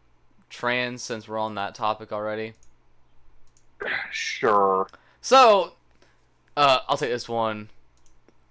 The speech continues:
Speaker 1: And I'm going, I'm going to present to you that, like, you've never heard of this, okay?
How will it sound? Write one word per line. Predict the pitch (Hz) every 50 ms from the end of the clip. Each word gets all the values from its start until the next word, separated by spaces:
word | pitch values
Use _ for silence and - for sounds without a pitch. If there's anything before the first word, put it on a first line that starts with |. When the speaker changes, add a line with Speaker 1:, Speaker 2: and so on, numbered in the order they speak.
| _ -
Speaker 1:
And | 156 165 160 -
I'm | - 180 208
going, | 208 233 226 208 - - _ _ - - - _ _ _ _ _ _ _ _ _ _ _ - - - - - - -
I'm | 156 226 254 240
going | 269 277 277 277 -
to | 262 196
present | 180 170 - 143 143 151 170 156 156
to | - 180 175
you | 180 180 180 180 180 180 170 - - _ -
that, | 123 120 127 123 123
like, | 131 135 139 135 - 143
you've | 143 123 131
never | 131 131 131 123 123 135 135 131 131 127 - -
heard | - - - 120 117 113
of | 107 92 -
this, | 95 90 73 98 - -
okay? | 113 - - 120 117 113 117